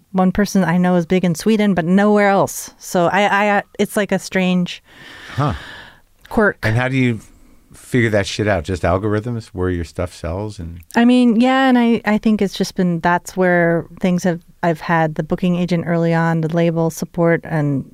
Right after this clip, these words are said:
Speaker 1: the
Speaker 2: Yeah,
Speaker 1: press. And
Speaker 2: right.
Speaker 1: when you get all that, then you've got the crowd, and then you just keep going back on the same circuit over and over.
Speaker 2: Now,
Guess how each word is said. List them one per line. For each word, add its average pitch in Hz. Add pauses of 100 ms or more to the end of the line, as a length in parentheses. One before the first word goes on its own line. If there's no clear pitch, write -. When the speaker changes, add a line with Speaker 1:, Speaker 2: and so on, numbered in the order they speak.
(500)
Speaker 1:
the -
Speaker 2:
Yeah, 95
Speaker 1:
press. 190
And 185
Speaker 2:
right. 180
Speaker 1:
when 208
you 208
get 214
all 208
that, 214
then 196
you've 185
got 175
the 175
crowd, 202
and 180
then 180
you 160
just 156
keep -
going 165
back 156
on 147
the 131
same 139
circuit 131
over 135
and 139
over. 139
Speaker 2:
Now, 143